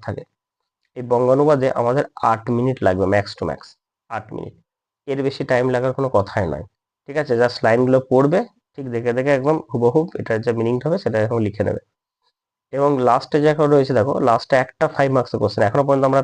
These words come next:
পেলাম দেখো, একটা সিঙ্গেল কোশ্চেন যেটা ফাইভ মার্কসের কোশ্চেন আছে। এখানে তুমি বারো থেকে পনেরোটা লাইন লেখো, দশ মিনিট টাইম নাও। তারপরে যেটা রয়েছে দেখবে রচনা, এখানে তোমাদের দশ নাম্বার আছে, এখানে বলে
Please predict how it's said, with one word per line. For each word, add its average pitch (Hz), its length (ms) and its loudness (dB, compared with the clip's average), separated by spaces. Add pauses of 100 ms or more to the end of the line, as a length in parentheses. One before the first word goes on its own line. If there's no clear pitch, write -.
পেলাম 127 300 2
দেখো, 104 160 -2 (800)
একটা - 280 -4 (100)
সিঙ্গেল 160 400 4
কোশ্চেন 143 320 0
যেটা 131 200 0
ফাইভ 113 200 2
মার্কসের 107 280 0
কোশ্চেন - 260 -6
আছে। 104 120 -10 (600)
এখানে 165 300 0
তুমি 147 140 0 (100)
বারো 113 220 4
থেকে 139 120 2 (100)
পনেরোটা 120 380 2
লাইন 110 160 2 (100)
লেখো, 110 240 0 (580)
দশ 101 220 -2 (100)
মিনিট 113 260 -2
টাইম 80 160 0 (100)
নাও। 62 120 -8 (840)
তারপরে 120 420 2 (100)
যেটা 127 220 0
রয়েছে 113 260 0
দেখবে 127 160 2 (100)
রচনা, 117 320 0 (640)
এখানে 139 320 -2
তোমাদের 123 220 6 (100)
দশ 101 120 4 (120)
নাম্বার 113 280 4
আছে, - 180 -2
এখানে 139 160 2 (120)
বলে 113 160 6